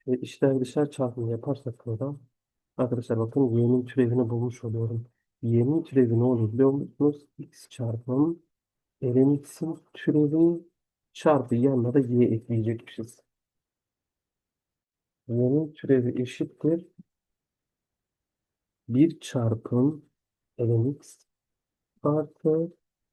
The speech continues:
x çarpı bunun türevi de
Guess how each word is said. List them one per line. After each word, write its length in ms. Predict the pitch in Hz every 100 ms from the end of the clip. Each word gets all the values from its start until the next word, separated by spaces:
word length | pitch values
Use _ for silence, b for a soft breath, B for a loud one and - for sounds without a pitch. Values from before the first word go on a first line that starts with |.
| _ _ _ _ -
x 460 | 165 - - - _
çarpı 880 | - 131 120 113 - 135 147 170 170 _ _ _ _ _ _ _ _ _ _ _ _ _ _ _ _ _ _ _ _ -
bunun 260 | 139 160
türevi 440 | - 135 139 131 123
de 320 | 120 151